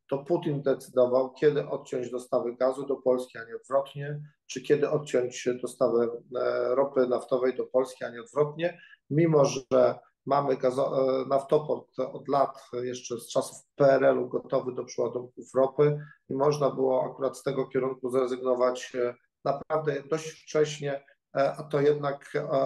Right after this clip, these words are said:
Obajtek zdecydował się utrzymywać długo, właściwie do samego końca import ropy z Rosji, dlatego że ona była dużo tańsza niż inna rota-, ropa, co nie przełożyło się na rachunki, e, na stacjach benzynowych, bo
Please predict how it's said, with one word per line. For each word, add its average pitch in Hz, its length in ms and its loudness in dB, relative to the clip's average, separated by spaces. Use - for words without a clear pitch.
Obajtek 143 540 0
zdecydował 139 640 -2
się 135 140 -10
utrzymywać 135 680 -4
długo, 143 720 6
właściwie 127 260 -8
do 123 80 -8
samego 135 320 -4
końca 139 360 -2
import 127 420 -2
ropy 127 420 2
z 123 120 -4
Rosji, 151 600 2
dlatego 185 320 -6
że 170 100 -4
ona 180 120 0
była 185 220 -4
dużo 185 180 0
tańsza 180 420 0
niż 147 260 -4
inna 135 200 -2
rota-, 127 460 -6
ropa, 147 400 0
co - 240 -10
nie 175 100 2
przełożyło 190 680 2
się 170 160 -4
na 151 160 2
rachunki, 139 760 -4
e, 139 320 4
na 139 120 0
stacjach 147 420 0
benzynowych, 127 600 -2
bo 127 340 0